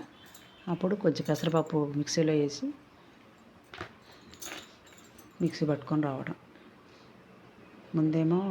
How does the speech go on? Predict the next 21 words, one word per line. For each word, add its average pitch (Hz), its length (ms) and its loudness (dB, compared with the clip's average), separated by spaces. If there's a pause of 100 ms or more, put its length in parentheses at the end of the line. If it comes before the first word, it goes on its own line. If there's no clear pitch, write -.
(120)
ఈ 139 440 -6 (100)
బొబ్బర్లు 160 340 2
పట్టాను, 139 440 -4 (340)
బొబ్బర్లు 156 340 2
కూడా 165 160 2
ఇది 160 140 2
ఇటు - 160 -4
పక్కనే 156 380 0
బొబ్బర్లు 147 400 0
పిండే, 151 400 -2 (1400)
కొంచెం 151 260 0
అక్కడక్కడ 165 420 0
బొబ్బర్లు 156 480 2
ఉంటాయి, 147 560 0 (380)
ఉన్నాయి, 160 340 2
ఏం 160 180 4
కాదు, 151 200 0
బాగానే 147 280 2
ఉంటుంది 143 340 -2
గారెలు 139 260 0
వేసుకుంటే. 139 460 -6